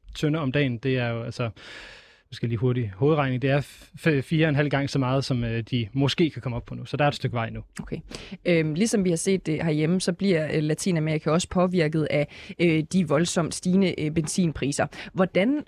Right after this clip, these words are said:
Speaker 2: forventer du, at det vil påvirke, øh, landene i Latinamerika?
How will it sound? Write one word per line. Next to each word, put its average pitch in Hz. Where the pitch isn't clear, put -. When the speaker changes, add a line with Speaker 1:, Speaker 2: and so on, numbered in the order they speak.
Speaker 2:
forventer 170
du, 254
at 165
det 190
vil 202
påvirke, 175
øh, 85
landene 180
i 160
Latinamerika? 165